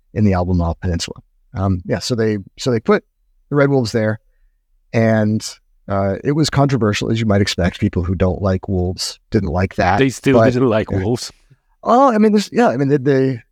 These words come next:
Speaker 1: it's easy to think of environmental history in some ways as the environment was good, and then it got harmed, and then we've tried to fix it, and now we like it better. But that's too simplistic.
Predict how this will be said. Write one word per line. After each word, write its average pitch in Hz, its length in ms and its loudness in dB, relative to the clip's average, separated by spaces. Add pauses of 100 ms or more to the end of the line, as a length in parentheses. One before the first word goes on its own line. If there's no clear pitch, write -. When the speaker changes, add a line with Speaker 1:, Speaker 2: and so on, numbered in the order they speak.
(320)
Speaker 1:
it's 175 200 -2
easy 262 220 6
to 147 100 2
think 165 280 2
of 107 280 0
environmental 127 500 2
history 113 440 -2
in 104 80 0
some 110 220 -2
ways 101 280 0
as 101 460 -2 (280)
the 113 60 -4
environment 170 400 2
was 135 120 -6
good, 139 420 0
and 117 240 -2
then 123 380 2 (500)
it 117 80 -6
got 123 220 0
harmed, 120 580 2
and 113 180 0
then 117 460 0
we've 107 180 -4
tried 120 220 0
to - 60 -2
fix - 320 -2
it, 117 160 -2
and 113 80 -2
now 113 180 -2
we 107 140 -2
like 110 260 -4
it 101 80 -8
better. 113 320 -4 (300)
But 135 140 -2
that's - 200 2
too 160 120 0
simplistic. 120 480 0